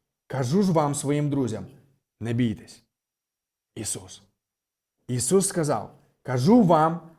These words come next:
своїм друзям: «Не бійтесь». Не, не бійтесь не тоді, коли у вас все добре. Просто ніколи не бійтесь.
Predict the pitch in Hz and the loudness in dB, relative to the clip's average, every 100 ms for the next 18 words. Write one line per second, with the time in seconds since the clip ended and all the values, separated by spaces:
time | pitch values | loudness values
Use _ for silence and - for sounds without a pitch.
0 | _ - - 139 160 196 175 160 123 101 | _ -8 0 2 4 4 4 4 2 -4
1 | - - 131 170 190 180 220 170 113 - | -10 -8 -2 2 4 4 4 2 -4 -8
2 | - _ _ _ _ 120 156 208 208 - | -16 _ _ _ _ -2 2 4 4 0
3 | - - 151 180 165 240 240 202 - - | -12 -4 0 2 4 2 4 2 0 -12
4 | - _ 151 196 190 165 269 - 180 147 | -20 _ -2 0 2 2 2 4 4 4
5 | 117 110 - 120 127 107 95 - _ _ | 2 -2 -6 -4 -4 -6 -12 -20 _ _
6 | _ _ _ _ 110 147 185 139 120 117 | _ _ _ _ -2 0 0 -2 -4 -2
7 | 135 151 151 156 151 - - | -2 0 -2 -2 -4 -6 -20